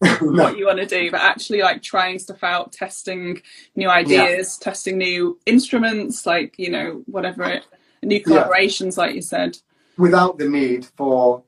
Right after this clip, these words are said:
Speaker 1: um, any outcome, really, just making stuff for the sake of making stuff. You don't need to have a, an album or a, a, a installation or any kind of project at the end of it.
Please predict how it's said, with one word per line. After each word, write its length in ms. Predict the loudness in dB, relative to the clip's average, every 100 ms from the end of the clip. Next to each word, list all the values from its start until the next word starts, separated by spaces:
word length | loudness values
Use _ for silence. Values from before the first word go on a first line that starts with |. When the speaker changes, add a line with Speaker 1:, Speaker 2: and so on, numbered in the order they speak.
| _ -10
Speaker 1:
um, 420 | -2 0 0 -2
any 180 | 0 2
outcome, 400 | 4 2 0 -2
really, 280 | 0 -2 -6 -2
just 320 | 2 2 -2
making 400 | -2 0 2 0
stuff 220 | -2 -2
for 60 | -2
the 80 | 0
sake 260 | 2 2
of 40 | 2
making 300 | 0 2 -2
stuff. 280 | -4 -6 -2
You 60 |
don't 260 | 2 4 4
need 240 | 2 2
to 80 | -2 -6
have 200 | -6 -6
a, 240 | -8 -8 _ _
an 180 | -2 2
album 380 | 4 4 4 4
or 300 | 4 4 2
a, 300 | -2 -8 -10
a, 60 | -12 _ _ -8 -6
a 80 | -6 -4
installation 600 | -2 0 2 2 2 0
or 260 | 2 4 4
any 140 | 4
kind 160 | 4 0
of 60 | 0
project 380 | 2 2 0
at 60 | 0
the 80 | 0
end 140 | 2
of 80 | 0
it. 160 | -4